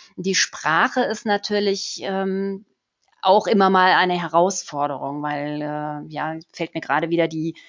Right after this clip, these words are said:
die Urkunde zu dem Telegrafenmast ein. Da haben wir uns schwer getan, der Herr Hensel und ich, mit einem Wort und haben da längere Recherche betrieben und das hieß Vizinalweg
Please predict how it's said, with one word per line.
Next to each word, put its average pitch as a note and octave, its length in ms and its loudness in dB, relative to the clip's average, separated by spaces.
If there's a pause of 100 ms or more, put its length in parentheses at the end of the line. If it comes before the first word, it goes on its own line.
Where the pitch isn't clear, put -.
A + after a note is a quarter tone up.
(400)
die D#3 460 -4
Urkunde F#3+ 560 2
zu F#3+ 120 -6
dem E3+ 120 0
Telegrafenmast F3+ 1000 -2
ein. G#3 400 2
Da F#3 140 2
haben F3+ 160 0
wir E3+ 100 2
uns D#3 140 -2
schwer D#3 260 2
getan, A3 340 -2
der G#3 100 2
Herr G3 160 2
Hensel G3 360 2
und F#3 160 -2
ich, G3 160 -4
mit F3+ 140 0
einem E3 320 2
Wort D#3 360 -2 (680)
und F#3+ 240 2
haben F#3 180 2
da E3+ 160 6
längere F3 460 2
Recherche F3+ 580 2
betrieben G#3+ 560 -4
und F#3 140 -2
das D#3+ 120 -4
hieß - 460 -8
Vizinalweg F#3+ 1300 -2